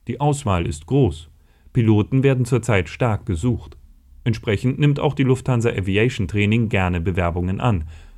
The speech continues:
Bevor es aber für Philipp in einen großen Jet geht, muss er noch eine zweimonatige Schulung für das spezielle Modell absolvieren, das er später fliegen wird. Eine Maschine aus München nähert sich der Landebahn.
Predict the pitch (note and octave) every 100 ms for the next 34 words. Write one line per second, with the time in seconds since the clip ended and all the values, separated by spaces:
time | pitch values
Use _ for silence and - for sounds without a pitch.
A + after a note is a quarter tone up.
0 | - B2+ E3 D#3 - A#2+ A2 A2 F#2+ B2+
1 | A#2+ F#2+ G2 G2 F2 E2 B2 A#2+ F#2 A2+
2 | C3 - G#2+ A2+ - - - D3 D3+ C#3+
3 | C#3 B2 A2+ B2 A2 G#2+ G#2 G#2 G2+ G2
4 | G2+ - A2+ A#2 A2+ A#2 A2 - A#2 -
5 | G#2 G2 G#2 G#2 B2 A2+ G#2+ - G2+ F2+
6 | G2+ F#2+ - - - - - - G2+ E2+
7 | A2+ A#2 G#2 F#2 F2+ F2 D#2+ D#2+ - -
8 | _ _ _ _ _ _ _ _ - B2+
9 | C3+ C3+ F#3+ E3+ - A#2+ A#2 A2+ A2+ G#2+
10 | F#2 F#2 D#2+ F2+ - A2 G2 F#2 E2+ F2+
11 | E2